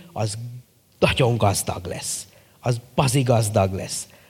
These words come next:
A bazigazdagnak a harmada, az már képes egy Mars expedíciót is megfinanszírozni. Tehát Muskék ezt a Mars expedíció dolgot halálosan komolyan gondolják,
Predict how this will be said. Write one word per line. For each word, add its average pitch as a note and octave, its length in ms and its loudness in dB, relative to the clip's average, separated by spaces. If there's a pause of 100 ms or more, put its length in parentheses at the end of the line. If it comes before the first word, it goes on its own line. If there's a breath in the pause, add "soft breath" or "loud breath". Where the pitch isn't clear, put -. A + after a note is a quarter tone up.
(140 soft breath)
A - 100 -2
bazigazdagnak C#3 880 4
a G#2+ 40 2
harmada, D#3 720 6
az C3+ 160 2
már C3+ 220 4
képes B2 460 2
egy A2+ 100 0
Mars A#2 320 4
expedíciót A2 720 -2
is A2 160 -6 (260 loud breath)
megfinanszírozni. G#2 1000 0 (240 loud breath)
Tehát G#2+ 360 2
Muskék F#3+ 560 0
ezt - 280 -2
a G2 40 4
Mars A#2 340 4
expedíció A#2+ 640 0
dolgot C3+ 420 2
halálosan A2 720 2
komolyan A#2 400 0
gondolják, D#3 640 2